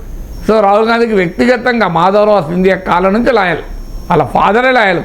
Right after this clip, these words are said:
కాంగ్రెస్కు. మరి ఎందుకు వెళ్ళిపోయారు? So రాజకీయాల్లో అవసరాలు, అవకాశాలే తప్ప విధేయతలు ఉండవు. అందువల్ల అది రాజశేఖర్ రెడ్డి కుటుంబానికి విధేయులై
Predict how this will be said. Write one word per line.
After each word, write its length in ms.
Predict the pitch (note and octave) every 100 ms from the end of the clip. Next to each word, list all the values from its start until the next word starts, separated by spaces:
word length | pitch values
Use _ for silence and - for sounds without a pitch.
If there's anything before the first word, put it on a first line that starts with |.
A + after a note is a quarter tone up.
| -
కాంగ్రెస్కు. 500 | D#3 C#3 A#2+ - B2 - - - -
మరి 120 | G#3
ఎందుకు 140 | G#3+
వెళ్ళిపోయారు? 600 | A#3 B3+ A#3+ A3+ A#3 G#3+ G#3 - - - -
So 140 | B3+ C4+
రాజకీయాల్లో 560 | G#3+ A3+ A3+ B3+ C4
అవసరాలు, 520 | B3+ A3 F#3+ A3+ A#3+ B3+
అవకాశాలే 760 | G#3+ G#3+ G#3+ A3 F#3+ A3+ A3
తప్ప 300 | G#3 G3+ -
విధేయతలు 560 | A3 F3+ F3+ G#3 A3 G3
ఉండవు. 220 | F3+ F3 - - - - - -
అందువల్ల 340 | D3+ F3+ A3+ B3+ A3+ -
అది 380 | C#3+ F3+ G#3+ - G#3+
రాజశేఖర్ 680 | F3 F#3+ G#3 F#3 G#3+ G#3 G3+
రెడ్డి 180 | G3
కుటుంబానికి 960 | F#3+ F3 E3+ G3+ G#3 F#3+ G3 G#3 G3 F#3+
విధేయులై 680 | E3+ E3+ F3+ F3+ E3 F3